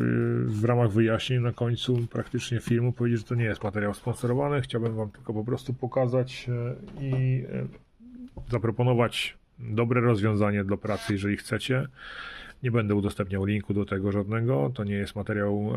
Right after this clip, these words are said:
e, sponsorowany w żaden sposób. Nikt mi za to nie płaci. E, jest to tylko i wyłącznie materiał poglądowy. Testuję i pokazuję wam urządzenia, które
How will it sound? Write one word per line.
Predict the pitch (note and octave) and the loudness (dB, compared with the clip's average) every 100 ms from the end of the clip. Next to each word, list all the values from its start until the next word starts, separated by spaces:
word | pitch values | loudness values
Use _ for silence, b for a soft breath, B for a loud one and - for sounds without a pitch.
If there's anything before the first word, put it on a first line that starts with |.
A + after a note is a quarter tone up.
| A#2+ | -2
e, | A2 | -4
sponsorowany | - A#2 - A2 A2 A#2+ B2 | -6 -4 0 0 2 2 2
w | |
żaden | A#2 A#2+ B2+ | 2 0 0
sposób. | - B2+ B2+ A#2+ | -2 -2 -2 -2
Nikt | G#2+ A2 | -4 -2
mi | |
za | G#2+ | -2
to | G#2+ | 0
nie | A2 G#2+ | -2 0
płaci. | C3 C3 - C#3+ D3 B B B B B B B - | -2 0 0 0 -2 B B B B B B B -8
E, | A2+ G#2 G2 G2 G2+ G#2 A2+ | -4 -2 0 -2 -2 -2 0
jest | A#2 G#2+ - - | 0 0 -4 -10
to | - G#2+ G#2+ G#2+ G#2+ - | -4 0 0 0 -2 -4
tylko | C3+ B2+ | -4 0
i | A#2 | 2
wyłącznie | A2+ A#2 A#2 | 2 0 0
materiał | G#2+ A2 G#2 | 0 0 0
poglądowy. | G2 A2+ A2+ B2 C3+ C3+ D3 C3 - - | 0 0 2 4 4 4 0 0 -10 -10
Testuję | A2 - - B2 A2+ | -8 -4 0 2 2
i | A2 | 0
pokazuję | A2+ - G#2 A#2 A2+ | -2 -2 2 4 4
wam | A2+ A2+ | 2 0
urządzenia, | C3+ A2 A2 G#2+ A2+ A2+ G#2 | 0 2 2 2 2 0 -2
które | - A2 G#2+ G#2 G#2 | -4 -2 0 0 0